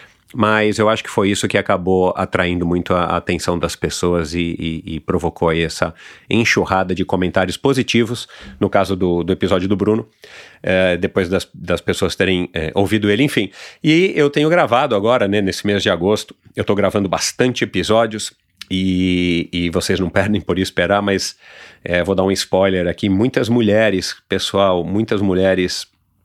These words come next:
é, com histórias, é, incríveis, mulheres legais, assim, mulheres gost-, com, que dá gosto de conversar, mulheres com, com uma personalidade, é, bacana, descontraída, simpáticas, alegres,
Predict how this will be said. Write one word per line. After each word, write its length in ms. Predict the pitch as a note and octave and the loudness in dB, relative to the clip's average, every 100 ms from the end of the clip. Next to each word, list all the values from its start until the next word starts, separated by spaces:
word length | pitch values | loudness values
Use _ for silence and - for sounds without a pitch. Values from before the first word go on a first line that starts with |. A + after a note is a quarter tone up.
| _ _ _ _ - | _ _ _ _ -6
é, 300 | F2 E2+ E2 | -2 0 -2
com 160 | - F#2 | -2 -2
histórias, 800 | - G2 F#2 F2+ E2+ - - - | 0 0 2 0 -2 -4 -6 -8
é, 380 | E2 E2 D#2+ D2+ | -8 -6 -6 -6
incríveis, 500 | G#2+ G2 G2+ A#2 A2 | -2 -2 2 2 2
mulheres 560 | A2 A#2 B2+ F3 D3 F2+ | 2 2 4 2 0 0
legais, 420 | F#2+ F2+ G2+ E2+ | 0 2 0 0
assim, 220 | E2+ - | -4 -4
mulheres 380 | F2 E2 G2+ G#2+ | -2 0 0 0
gost-, 320 | G2+ F#2+ - - - - - | -2 -4 -4 -14 -20 -20 -14
com, 240 | - G#2 | -2 -2
que 160 | - G#2+ | 0 -2
dá 140 | G2+ | 2
gosto 400 | A2 A#2 C3+ - | 2 2 2 0
de 100 | G2+ | -6
conversar, 640 | G2 G#2 F#2+ E2+ - F#2+ - - - - | 0 0 0 0 0 0 -2 -20 -20 -8
mulheres 320 | F2+ G#2 G#2+ - | 0 2 2 -2
com, 440 | G#2 F#2+ F2+ E2 | -2 -2 -2 -6
com 160 | - G2 F2+ | -4 -2 0
uma 160 | F2 E2+ | 0 0
personalidade, 1120 | - G2 G2 F#2 F#2 F#2+ F#2 F2+ F2 E2 - | 0 0 0 0 2 2 0 -2 -4 -4 -6
é, 340 | E2 D#2 D2+ | -4 -2 -2
bacana, 800 | D#2 F#2 G#2+ G#2+ G2+ F2 E2 D#2 | -2 -2 0 0 0 0 -2 -4
descontraída, 1120 | D#2 - F2+ E2+ E2+ G2 F2+ F2 D#2+ D#2 D#2 | -8 -4 -2 0 0 2 0 0 0 -2 -4
simpáticas, 1120 | - - F2+ E2 G2+ F#2+ - F2 D#2 - - - | -8 -6 -4 0 0 0 -2 -2 -2 -6 -10 -6
alegres, 520 | F2+ G2+ G2 F2+ - | 0 2 0 -2 -8